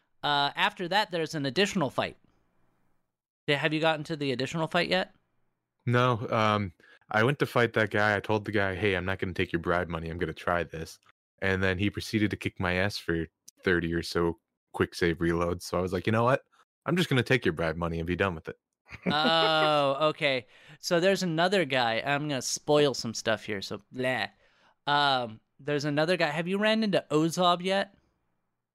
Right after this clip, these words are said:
Speaker 2: Yes, yes, I have. Um,
Speaker 1: You, you fight
Speaker 2: I
Speaker 1: him.
Speaker 2: fought Ozob before him.
Speaker 1: Oh, that's weird.
Speaker 2: Oh, you
Speaker 1: No.
Speaker 2: know, maybe I didn't. No, maybe you're right. I forget. I just got my ordering wrong.
Speaker 1: Okay.
Speaker 2: No,
Speaker 1: Yeah,
Speaker 2: I
Speaker 1: so
Speaker 2: had
Speaker 1: you
Speaker 2: helped Ozob before, and he had remembered me, though.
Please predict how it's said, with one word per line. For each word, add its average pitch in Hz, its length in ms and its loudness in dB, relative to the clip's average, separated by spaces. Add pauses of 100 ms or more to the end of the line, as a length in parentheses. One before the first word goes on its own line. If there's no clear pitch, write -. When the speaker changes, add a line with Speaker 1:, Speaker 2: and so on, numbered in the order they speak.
(120)
Speaker 2:
Yes, 123 300 2
yes, 104 220 -2
I 107 60 2
have. 92 260 0 (300)
Um, 131 240 4
Speaker 1:
You, 170 140 -2 (120)
you 175 140 -6
fight 226 180 2
Speaker 2:
I - 60 0
Speaker 1:
him. 202 120 0
Speaker 2:
fought 208 180 2
Ozob 143 460 2
before 117 600 0 (500)
him. 82 300 -4 (840)
Speaker 1:
Oh, 269 200 4
that's 170 240 -2
weird. 160 500 -2 (880)
Speaker 2:
Oh, 160 120 2
you 160 60 6
Speaker 1:
No. 170 120 4
Speaker 2:
know, 160 60 -2
maybe 202 240 2
I 170 60 6
didn't. 120 280 0
No, 110 180 4
maybe 175 240 2
you're 135 120 4
right. 90 200 0
I 120 40 0
forget. - 260 -4
I 143 60 2
just 135 220 0 (260)
got 123 180 2
my 104 140 2
ordering 90 300 0
wrong. 82 240 -4 (380)
Speaker 1:
Okay. 165 380 -2 (160)
Speaker 2:
No, 143 100 2
Speaker 1:
Yeah, 139 100 2
Speaker 2:
I 139 80 6
Speaker 1:
so 180 60 8
Speaker 2:
had 190 80 6
Speaker 1:
you 185 60 4
Speaker 2:
helped 147 180 4
Ozob 123 360 6
before, 117 400 4
and 90 80 0
he 110 140 2
had 101 160 0
remembered 95 440 0
me, 85 100 -6
though. 82 240 -8